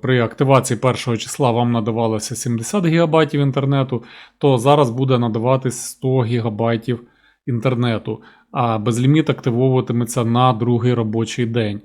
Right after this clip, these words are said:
Така С М С приходить абонентам LifeSell, те, що, шановний клієнте, з першого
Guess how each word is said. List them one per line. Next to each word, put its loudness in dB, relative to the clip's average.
Така 4
С 2
М 6
С 6
приходить 2
абонентам 2
LifeSell, 4
те, 6
що, 0
шановний 0
клієнте, 4
з -6
першого 0